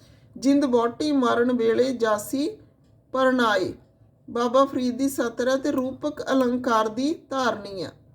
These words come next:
"ਮੈਂ ਮੀਆਂ ਬਿਨ ਪਲ ਨਾ ਬਿਹਾਵੇ, ਜਿਉਂ ਜਲ ਬਿਨ ਮਛਲੀ ਤੜਪਾਵੇ।"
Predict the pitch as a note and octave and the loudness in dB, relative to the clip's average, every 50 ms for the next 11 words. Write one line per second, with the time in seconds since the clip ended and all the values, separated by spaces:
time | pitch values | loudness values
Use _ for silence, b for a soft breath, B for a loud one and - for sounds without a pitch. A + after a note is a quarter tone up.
0 | _ _ - - A3+ A3+ A#3 B3 C#4 D4 D4 C#4+ C4+ B3+ B3+ B3+ C4 C4 C4 B3 | _ _ -10 -6 -4 -2 0 2 4 4 4 4 4 2 2 0 0 0 -2 -4
1 | - D4 - - _ _ _ _ _ _ _ _ _ _ _ - - - C4+ C#4 | -6 -10 -14 -20 _ _ _ _ _ _ _ _ _ _ _ -10 -2 2 4 4
2 | C4+ C4 C4 - C4 B3+ C4 C4+ C#4 C#4 C4+ C4 B3+ A#3+ B3 B3+ - C4+ A3 G3+ | 4 2 2 0 0 0 2 2 4 4 4 2 2 0 0 0 0 0 -2 -2
3 | G3+ G3 G#3+ A3 G#3+ - - - - - _ _ _ _ _ _ _ _ - - | 0 0 0 -2 -4 -4 -10 -14 -18 -20 _ _ _ _ _ _ _ _ -20 -16
4 | F#3+ G3+ B3 C4+ C#4+ D4 C4+ C4 C#4+ C#4 C#4 C4+ C4 B3 A#3+ A3+ A3+ - - - | -8 -2 0 2 2 2 2 2 2 2 2 2 0 -2 -4 -6 -8 -14 -18 -10
5 | G#3 A#3+ B3 B3 A#3+ A#3 A#3 A3+ A3+ A3+ - - B3+ A3+ A#3 A#3+ B3 C4+ B3 - | -6 -4 -2 0 0 0 -2 -2 -4 -6 -6 -8 -6 -6 -4 -4 -6 -6 -8 -12
6 | _ _ - - A3+ A3+ A#3 A#3+ A#3 G#3+ G3+ G3 F#3 F#3 E3+ - | _ _ -8 -6 -4 -4 -2 2 2 2 2 2 0 -4 -6 -8